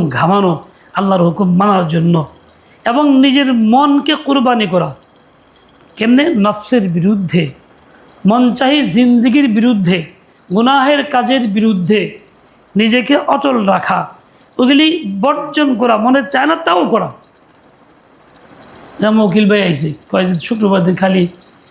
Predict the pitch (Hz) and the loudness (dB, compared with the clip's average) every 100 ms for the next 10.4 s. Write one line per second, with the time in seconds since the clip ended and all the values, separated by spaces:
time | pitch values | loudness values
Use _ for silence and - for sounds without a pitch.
0 | _ - 208 202 190 196 202 220 240 214 | _ -2 0 0 0 2 2 0 0 0
1 | 208 196 185 208 202 190 190 196 190 170 | 2 2 0 0 0 0 0 0 0 0
2 | 151 175 180 156 - - - - - _ | 0 0 -2 -4 -8 -20 -20 -20 -20 _
3 | - 226 233 180 175 151 - - _ - | -2 0 2 2 0 -2 -8 -20 _ -20
4 | _ _ _ - - 214 185 139 143 - | _ _ _ -6 -2 0 0 0 -4 -6
5 | - _ _ - - - 180 190 202 196 | -20 _ _ -20 -12 -2 2 4 4 2
6 | 202 196 180 170 175 165 175 180 175 175 | 2 0 0 2 2 0 2 2 2 0
7 | 165 180 170 - - _ _ _ - 180 | 0 -2 -4 -6 -8 _ _ _ -8 -6
8 | - 180 151 180 175 185 302 - - - | -4 -4 -2 -4 -4 -2 -2 -2 -8 -20
9 | - - - - 233 226 226 240 214 202 | -20 -20 -20 -8 -4 -2 -2 -2 0 0
10 | 202 185 170 | 0 0 0